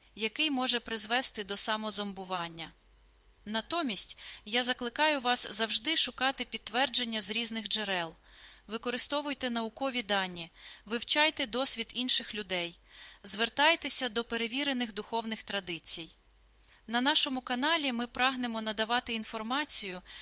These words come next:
яка пройшла через такий ретельний аналіз. Важливо розуміти, що процес самопізнання та особистісного росту — це не просто накопичення інформації. Це трансформаційний шлях,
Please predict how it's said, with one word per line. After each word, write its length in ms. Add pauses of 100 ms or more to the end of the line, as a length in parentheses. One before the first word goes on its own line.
(200)
яка 280
пройшла 520
через 340
такий 460
ретельний 680
аналіз. 640 (640)
Важливо 440
розуміти, 640 (340)
що 240
процес 440
самопізнання 1000
та 120
особистісного 1040
росту — 460 (440)
це 180
не 100
просто 440
накопичення 720
інформації. 920 (560)
Це 160
трансформаційний 1000
шлях, 560